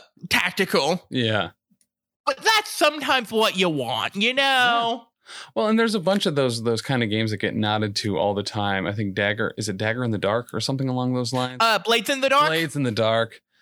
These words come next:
Speaker 2: Um, uh, Savage Worlds, uh, I briefly mentioned. Oh, what? There was some other just absolute ba-, oh, Kids on Bikes. If you wanna
Speaker 1: Kids
Speaker 2: have
Speaker 1: on Bikes is great.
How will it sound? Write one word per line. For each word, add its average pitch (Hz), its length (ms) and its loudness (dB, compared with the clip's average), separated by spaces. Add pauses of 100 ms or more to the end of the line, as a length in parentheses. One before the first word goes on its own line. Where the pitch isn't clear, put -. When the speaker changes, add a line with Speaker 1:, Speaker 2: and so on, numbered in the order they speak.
(280)
Speaker 2:
Um, 101 580 0 (800)
uh, 113 100 0
Savage 139 440 0
Worlds, 123 300 0
uh, 117 100 -2
I 104 180 0
briefly 120 460 -2
mentioned. 113 680 -2 (240)
Oh, 143 560 -2
what? 170 340 -4
There 165 120 -2
was 160 140 0
some 240 260 0
other 180 320 0
just 147 400 -2
absolute 165 420 -2
ba-, - 100 0
oh, 196 120 4
Kids 247 300 0
on 220 160 4
Bikes. - 560 0 (420)
If 127 100 -4
you 170 60 -2
wanna 185 160 2
Speaker 1:
Kids 285 100 0
Speaker 2:
have 311 100 6
Speaker 1:
on 302 60 0
Bikes 277 240 2
is 269 140 0
great. 254 320 2